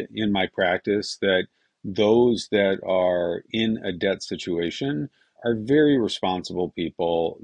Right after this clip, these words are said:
that an event has happened. And for you, it was, you know, the responsibility of moving your father from Door County, the, your P T S D issues and your emotional state, the impact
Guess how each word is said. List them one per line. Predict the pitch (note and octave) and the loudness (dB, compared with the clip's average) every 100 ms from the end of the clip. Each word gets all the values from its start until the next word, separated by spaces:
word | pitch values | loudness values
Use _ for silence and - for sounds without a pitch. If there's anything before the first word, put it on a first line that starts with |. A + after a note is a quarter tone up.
| F2 | -2
that | G2 F#2 F2+ G#2+ | 2 2 0 -4
an | G2+ | -4
event | G2 F2 A#2 A#2 - | -2 0 0 0 -2
has | G2+ F#2 | -6 -4
happened. | F2+ E2 - F2 F2 | -2 -2 -2 -4 -4
And | F2+ E2+ | -4 -4
for | - | 0
you, | G2 G#2 G2+ F#2+ | 2 4 4 4
it | |
was, | F2 F2+ F2 E2 - - _ - | 2 2 0 -4 -12 -20 _ -2
you | A2+ | 2
know, | A2 | 6
the | G#2 | 6
responsibility | F#2+ - G#2 G#2 G2 G#2 G#2+ G#2 F#2+ | 4 4 4 2 2 2 4 2 2
of | |
moving | G2+ G2+ G2+ G2 | 2 0 2 0
your | F#2+ | 0
father | - F#2 G2+ G2+ | 4 4 4 2
from | F2+ G2+ F#2 F#2 | -2 -4 -2 -4
Door | F2 F#2 F2 | 0 0 0
County, | F#2 E2+ E2+ D#2+ D#2 | -4 -6 -4 -4 -4
the, | D#2 E2 F2 E2+ - - _ | -4 0 2 0 -2 -12 _
your | - G2+ F#2+ | 2 4 4
P | - G#2 | 2 0
T | - G#2+ G2 G2 F#2+ - | 0 0 2 4 2 0
S | F#2+ F#2 - | 0 0 -2
D | F#2+ G#2 G2+ F#2+ F#2+ | -2 2 2 2 0
issues | F2+ - F2+ F2 | -2 -2 -2 -2
and | F2+ | -2
your | F#2 F#2+ | -2 -2
emotional | G2 A2 - G2+ F2 | 2 2 0 -2 -4
state, | - F2+ E2 - | -2 0 0 0
the | F#2+ | -2
impact | G#2+ A2+ G#2 G2 | 0 2 2 2